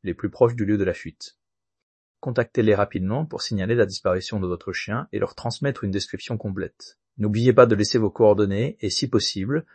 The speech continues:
de recueillir leurs adresses e-mail afin de leur envoyer un visuel du chien par la suite. Restez joignable et centralisez toutes les informations reçues pour coordonner efficacement la recherche. Utilisez les réseaux sociaux.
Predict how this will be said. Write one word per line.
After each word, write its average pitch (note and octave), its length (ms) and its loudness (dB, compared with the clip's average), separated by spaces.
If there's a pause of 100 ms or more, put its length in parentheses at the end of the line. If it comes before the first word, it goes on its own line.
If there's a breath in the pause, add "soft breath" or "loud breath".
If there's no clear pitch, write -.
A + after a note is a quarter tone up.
(140 soft breath)
de G#2 80 -2
recueillir B2+ 420 6
leurs G2+ 180 8
adresses A2 320 4
e-mail G#2 420 -2
afin A#2 260 -4
de C3+ 80 6
leur G#2 140 2
envoyer G#2+ 300 2
un A#2 60 -2
visuel G2+ 300 -2
du F#2 100 -8
chien A2 180 -6
par G2+ 140 2
la F#2 80 0
suite. - 540 -18 (380)
Restez A2+ 360 -2
joignable G2+ 580 0
et C3+ 60 -6
centralisez A2+ 580 0
toutes - 200 -10
les B2 100 2
informations G#2+ 500 -2
reçues F#2+ 340 -4
pour - 200 -10
coordonner G#2+ 480 4
efficacement G#2+ 500 -4
la G2 80 -2
recherche. - 640 -10 (500)
Utilisez A#2+ 440 2
les B2 80 8
réseaux A2 220 4
sociaux. - 420 -6